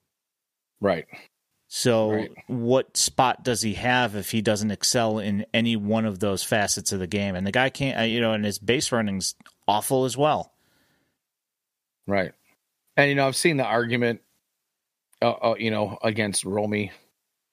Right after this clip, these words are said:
Speaker 1: for some of those same reasons, except, uh, those arguments would be wrong because Romy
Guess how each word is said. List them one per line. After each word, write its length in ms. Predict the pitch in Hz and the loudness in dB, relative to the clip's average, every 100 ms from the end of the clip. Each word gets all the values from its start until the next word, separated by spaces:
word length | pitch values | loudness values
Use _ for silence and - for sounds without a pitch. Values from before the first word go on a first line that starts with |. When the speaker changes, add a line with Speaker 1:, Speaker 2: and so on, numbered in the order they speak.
| _ _ | _ _
Speaker 1:
for 200 | 113 104 | 0 0
some 260 | - 117 | 0 0
of 60 | 110 | 0
those 400 | 107 104 98 - - _ _ _ _ _ _ _ - | 0 0 -2 -4 -8 _ _ _ _ _ _ _ -4
same 380 | - - 208 143 | 2 4 4 2
reasons, 420 | 165 214 127 113 | 0 0 -2 -2
except, 500 | 120 - 143 117 - | 0 2 2 2 2
uh, 260 | 127 117 113 _ | 4 2 -2 _
those 320 | 131 127 160 | 0 2 4
arguments 460 | 208 220 208 131 - | 2 2 0 0 0
would 160 | 143 120 | 0 0
be 140 | 113 | -4
wrong 420 | 98 110 147 107 | 0 2 2 0
because 280 | 95 110 113 | -2 -2 -2
Romy 600 | 101 104 151 170 107 139 | 0 2 2 2 0 -2